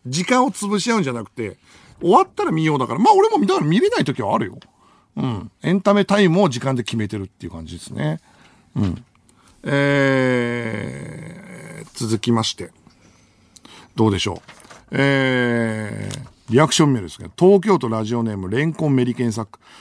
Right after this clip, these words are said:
佐久間さん、セルジオイチゴのメールを読んでる時、リンゴって言いませんでした？イチゴって書いてあるの、リンゴって読むのはさすがにやばいです。いや、そうじゃないんだよ。そんな、そんな読んでないよ。え、もう一通来てんだ。ラジオネーム、政権化してください。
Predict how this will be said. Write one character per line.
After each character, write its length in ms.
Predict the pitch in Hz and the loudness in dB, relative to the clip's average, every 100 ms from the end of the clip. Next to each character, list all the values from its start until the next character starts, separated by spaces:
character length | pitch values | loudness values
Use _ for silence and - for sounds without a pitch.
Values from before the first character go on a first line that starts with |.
| - - | -20 -4
佐 200 | - 254 | 0 4
久 60 | |
間 120 | 208 | 4
さ 240 | 151 143 107 | 4 2 0
ん、 80 | - | -4
セ 220 | - 190 | 4 6
ル 120 | 269 | 6
ジ 140 | 277 | 2
オ 100 | 208 | 0
イ 80 | 143 160 | 0 -6
チ 160 | - 185 | -2 2
ゴ 100 | 143 | 2
の 120 | 120 | 2
メ 180 | 120 127 | 2 2
ー 40 | |
ル 100 | 127 | 4
を 60 | 127 | 6
読 120 | 131 | 4
ん 40 | |
で 100 | 120 | 2
る 80 | 107 | -2
時、 240 | 101 104 104 | -6 -10 -10
リ 300 | 117 160 269 | -2 4 4
ン 140 | 320 | 4
ゴ 80 | 359 | 2
っ 20 | |
て 240 | 359 - 277 | -2 -2 0
言 60 | |
い 40 | 302 | 2
ま 80 | |
せ 80 | 285 | 2
ん 40 | 311 | 2
で 60 | |
し 60 | - | 0
た？ 220 | 98 - _ - - - | -4 -6 _ -20 -18 -10
イ 120 | 143 | -6
チ 120 | - | 0
ゴ 100 | 294 | 0
っ 40 | |
て 80 | - | 0
書 140 | 320 330 | 0 0
い 60 | |
て 80 | 202 | 2
あ 20 | |
る 60 | 151 | 2
の、 120 | 123 | 0
リ 160 | 120 208 | 0 4
ン 120 | 240 | 4
ゴ 60 | 269 | 2
っ 20 | |
て 160 | - | 2
読 60 | 262 | 4
む 40 | |
の 80 | 262 | 4
は 80 | 135 | 4
さ 160 | - 135 | 2 0
す 80 | |
が 80 | 170 | 4
に 80 | 170 | 4
や 80 | 175 | 6
ば 80 | 147 | 4
い 40 | |
で 60 | 117 | 2
す。 60 | |
い 20 | |
や、 120 | 151 131 | 0 2
そ 140 | 254 | 2
う 40 | |
じ 60 | 175 | 2
ゃ 40 | |
な 100 | 147 | 2
い 40 | 143 | -2
ん 60 | |
だ 60 | 95 | -4
よ。 100 | 82 _ - | -10 _ -20
そ 100 | - | -4
ん 40 | 220 | 2
な、 100 | 185 | 2
そ 100 | 330 | 2
ん 40 | |
な 80 | 339 | 4
読 140 | 185 | 4
ん 40 | 294 | 4
で 80 | 240 | 2
な 120 | 156 | 0
い 60 | |
よ。 160 | 98 92 _ _ _ - | -4 -12 _ _ _ -2
え、 60 | |
も 120 | 208 214 | 4 4
う 20 | |
一 140 | 185 | 2
通 160 | - 131 | -4 -6
来 80 | - | -4
て 100 | 110 | -6
ん 60 | |
だ。 80 | 90 | -4
ラ 160 | 120 147 | -2 0
ジ 80 | |
オ 60 | 180 | 2
ネ 60 | 165 | 0
ー 20 | |
ム、 60 | |
政 220 | 113 139 135 | 0 -2 -2
権 140 | 139 | -2
化 120 | 117 | -2
し 40 | 107 | -4
て 60 | |
く 80 | 107 | -6
だ 80 | 101 | -6
さ 140 | |
い。 20 | 92 | -10